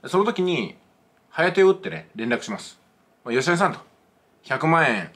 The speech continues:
お借りして、明日百万円を返す約束したんだけども、どうしても百万円は返すことができません。なんとか工面して、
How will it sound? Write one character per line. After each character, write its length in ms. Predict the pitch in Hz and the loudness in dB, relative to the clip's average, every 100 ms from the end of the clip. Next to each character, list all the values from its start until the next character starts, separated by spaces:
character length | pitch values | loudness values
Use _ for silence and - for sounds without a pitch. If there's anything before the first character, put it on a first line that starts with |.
| - | -12
お 80 | |
借 160 | - 120 | -2 -2
り 40 | |
し 60 | 117 | 0
て、 320 | 143 104 - _ _ _ _ _ - | 0 -2 -4 _ _ _ _ _ -10
明 100 | 135 | -6
日 380 | - 180 165 - _ | 0 2 0 -4 _
百 240 | - 135 170 | -16 -2 2
万 140 | 156 | 2
円 80 | 95 | 2
を 20 | |
返 220 | - 160 | 0 0
す 120 | - | 0
約 220 | 98 113 - | -4 -4 -2
束 200 | 165 165 | -2 -2
し 60 | |
た 120 | - | -2
ん 40 | 147 | -2
だ 60 | |
け 80 | 98 | -4
ど 80 | 87 | -6
も、 300 | 127 101 - _ _ _ _ _ - | -6 -6 -8 _ _ _ _ _ -6
ど 140 | 202 | -4
う 80 | 208 | -2
し 40 | |
て 60 | 233 | 0
も 80 | 196 | 0
百 220 | 147 139 | 0 0
万 100 | 139 | 2
円 60 | 123 | 2
は 80 | |
返 180 | 120 147 | 2 -2
す 80 | - | -2
こ 60 | 98 | -10
と 80 | |
が 80 | 92 | -10
で 100 | 95 | -8
き 60 | 107 | -6
ま 80 | 110 | -4
せ 100 | 110 | -4
ん。 80 | - _ _ _ _ _ _ _ - - - | -6 _ _ _ _ _ _ _ -20 -20 -4
な 140 | 180 | -2
ん 80 | 269 | 0
と 100 | - | 0
か 100 | 143 | -2
工 120 | - | 0
面 180 | 160 117 | 0 0
し 80 | - | -2
て、 380 | 135 104 80 | 0 0 -2